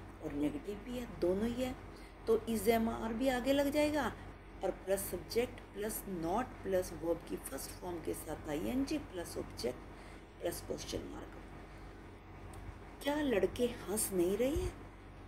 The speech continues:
Question mark लगा हुआ है। बॉयज बहुत सारे हैं,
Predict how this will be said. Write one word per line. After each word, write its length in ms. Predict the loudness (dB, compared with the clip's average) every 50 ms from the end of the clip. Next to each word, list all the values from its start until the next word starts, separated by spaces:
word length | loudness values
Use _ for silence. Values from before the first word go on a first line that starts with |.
| -14 -14 -14 -14 -14 -14 -12 -10
Question 260 | -8 -6 -4 -2 0
mark 240 | 2 2 0 0 2
लगा 180 | 2 2 2 2
हुआ 100 | 0 0
है। 80 | -2 -2 -6 -10 -12 -12 -14 -14 -14 -14 -14 -14 -14 -14 -14 -14 -14 -14 -14 -12 -8 2 6
बॉयज 420 | 6 8 8 8 8 8 6 6 4 -2 -6 -8 -4 0
बहुत 140 | 0 0
सारे 380 | 0 0 0 2 2 4 4 2
हैं, 220 | 2 2 0 -2